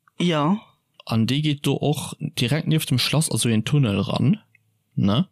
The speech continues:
Speaker 1: Mhm.
Speaker 2: An fließt dann bis hunderte Spur.
Speaker 1: Mhm.
Speaker 2: An den Abgang von dem Tunnel, den ist auch, ja, relativ groß. An den ist mittlerweile mal so ein Gitter auch zu.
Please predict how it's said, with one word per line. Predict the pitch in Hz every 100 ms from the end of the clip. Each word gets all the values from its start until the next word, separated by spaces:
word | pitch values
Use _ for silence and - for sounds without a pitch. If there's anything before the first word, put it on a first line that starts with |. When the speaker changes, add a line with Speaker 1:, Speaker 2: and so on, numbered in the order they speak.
| _
Speaker 1:
Mhm. | 160 165 160 247 - _ - - - - -
Speaker 2:
An | 117 117
fließt | - 131 139 -
dann | 120 117
bis | 117 -
hunderte | 131 123 - 104 101
Spur. | - 117 104 143 - _ _ _ -
Speaker 1:
Mhm. | 170 156 165 196 - - -
Speaker 2:
An | 113 113 107
den | 107 104 -
Abgang | 190 143 120 127
von | - 113 107
dem | 107 107
Tunnel, | - 151 117
den | 110 113
ist | 107 107 -
auch, | 113 - -
ja, | 123 139 120 - _
relativ | 117 113 107 104 110 107
groß. | - 110 113 120 - -
An | - 110 110
den | 113 117
ist | 120
mittlerweile | 175 135 123 123
mal | 117
so | 113
ein | 113
Gitter | 120 139 113
auch | 147 -
zu. | - - 107